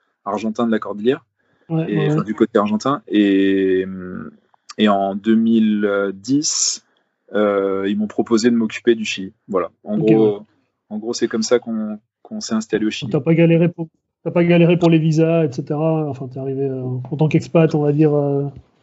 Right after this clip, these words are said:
Speaker 2: et c'est,
Speaker 1: Euh,
Speaker 2: c'est, c'est,
Speaker 1: alors,
Speaker 2: c'est bon.
Speaker 1: bah non, j'ai jamais eu de situation d'expat. Enfin, tu sais, à proprement
Speaker 2: Ok.
Speaker 1: parler, euh, salarié
Speaker 2: Ouais, ouais.
Speaker 1: français, et cetera. Moi, j'ai toujours été salarié en local, euh, euh, donc, euh, on va dire,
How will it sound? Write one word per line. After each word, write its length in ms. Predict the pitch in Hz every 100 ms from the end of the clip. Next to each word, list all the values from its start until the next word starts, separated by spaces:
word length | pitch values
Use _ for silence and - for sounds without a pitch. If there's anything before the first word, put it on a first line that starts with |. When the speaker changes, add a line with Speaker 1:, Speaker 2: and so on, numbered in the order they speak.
| _ _ -
Speaker 2:
et 120 | 175 160
c'est, 120 | 160
Speaker 1:
Euh, 80 | 160
Speaker 2:
c'est, 220 | 160 131
c'est, 140 | - -
Speaker 1:
alors, 240 | 131 139
Speaker 2:
c'est 60 | 143
bon. 100 | 127 131
Speaker 1:
bah 180 | 131
non, 180 | 147 165
j'ai 180 | 117 131
jamais 240 | 123 147 170
eu 80 |
de 460 | 160 147 139 135 135
situation 460 | 127 - 139 127 135
d'expat. 420 | 123 - 160 180
Enfin, 340 | - 120 113 110
tu 80 | -
sais, 80 | 135
à 40 |
proprement 380 | - 123 165 156
Speaker 2:
Ok. 60 | 113
Speaker 1:
parler, 280 | 117 123 135
euh, 500 | 120 113 107 104 104
salarié 440 | - 117 113 117
Speaker 2:
Ouais, 100 | 170
ouais. 60 | 175
Speaker 1:
français, 260 | 170 170 127
et 40 |
cetera. 380 | - 113 131 -
Moi, 100 | 120 113
j'ai 120 | 113
toujours 200 | - 131
été 180 | 117 127
salarié 420 | - 120 120 123
en 100 | 120
local, 420 | 117 123 127 123
euh, 320 | 113 107 104 107 _ _ _ _ _ -
euh, 560 | 107 104 101 101 98 98 101 101 98 98 101 101 - -
donc, 320 | 113 110 -
euh, 560 | 107 104 104 101 104 101 104 _ _ _ -
on 60 | 107
va 100 | 107
dire, 200 | 110